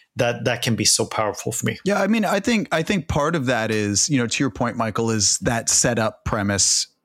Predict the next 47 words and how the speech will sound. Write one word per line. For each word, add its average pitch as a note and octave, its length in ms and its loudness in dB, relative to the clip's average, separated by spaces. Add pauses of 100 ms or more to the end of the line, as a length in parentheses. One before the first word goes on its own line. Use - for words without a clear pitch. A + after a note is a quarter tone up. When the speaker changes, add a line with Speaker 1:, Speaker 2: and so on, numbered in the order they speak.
(100)
Speaker 2:
in A2 120 0
the G2 80 0
movie, F#2+ 540 -2
right? A2 280 0
And, A2+ 140 0
like, A2 340 -2
i-, D3 360 0
if D#3 140 -2
that C3+ 260 0
premise C3 360 0
isn't A2 320 2 (220)
there A2+ 380 0
of, G2+ 160 -2
like, G2+ 260 0
"All B2+ 80 0
right, A2+ 200 -2
here's B2+ 260 0
the A2+ 80 0
thing A#2 340 0
that's G#2 320 -2
interesting A#2 640 -2
and F#2+ 120 -2
I'll F#2 120 -2
follow G#2 380 0
along G#2+ 420 0
for," F#2 440 0 (420)
um, A#2 300 0
like, B2+ 240 0
that B2+ 240 0
for G3+ 160 0
me F3+ 160 2
is E3 100 0
often D3 380 0
the A2 80 2
starting A#2 500 0
point D3+ 320 0
of, A2+ 140 0
like, A2+ 240 0
"All A#2 80 0
right, A2+ 180 0
you A#2+ 140 0
gotta B2+ 240 0
get A#2 180 0
your G#2 140 0
hooks A2 260 0
into A2 220 2
me G#2+ 340 0